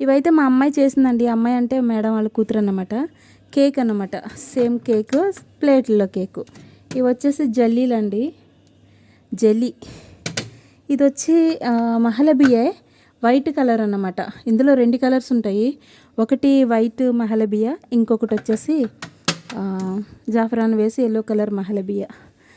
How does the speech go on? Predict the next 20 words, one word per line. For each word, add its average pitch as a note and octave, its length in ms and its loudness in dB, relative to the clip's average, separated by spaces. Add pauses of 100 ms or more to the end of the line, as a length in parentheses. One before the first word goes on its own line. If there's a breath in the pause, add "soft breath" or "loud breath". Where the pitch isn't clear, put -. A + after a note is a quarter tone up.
(320 loud breath)
ఓకేనా A3+ 260 0
అండి? A3 300 0 (160)
తర్వాత C4 320 0
ఇదిగో B3 220 0 (120)
ఈ C4+ 120 6
జెల్లీ B3 280 4
కూడా A3 200 4
ఉంది, G#3+ 240 2 (580 loud breath)
మ్యాంగో A3+ 300 4
జెల్లీ. G#3+ 360 2 (1200 soft breath)
ఇది C4+ 160 -2
మ్యాంగో G#3+ 340 2
జెల్లీ, G3+ 420 -4 (960 soft breath)
ఫ్లేవర్ D4 360 4
మ్యాంగో A#3 320 2
అనమాట. G#3 280 -4
ఇది D4 180 -2
వచ్చేసి C4+ 320 -6
స్ట్రాబెర్రీ G#3+ 840 -4
ఫ్లేవరు. G3+ 600 -2